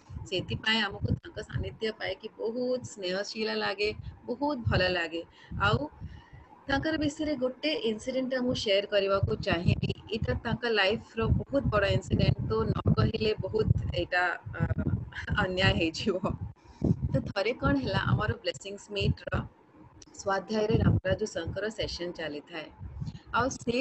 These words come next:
ସେଦିନ ତା-, ସେଦିନ, ଆ, vegetarian,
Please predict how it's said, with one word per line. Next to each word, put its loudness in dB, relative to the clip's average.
ସେଦିନ 0
ତା-, 2
ସେଦିନ, -4
ଆ, 2
vegetarian, 4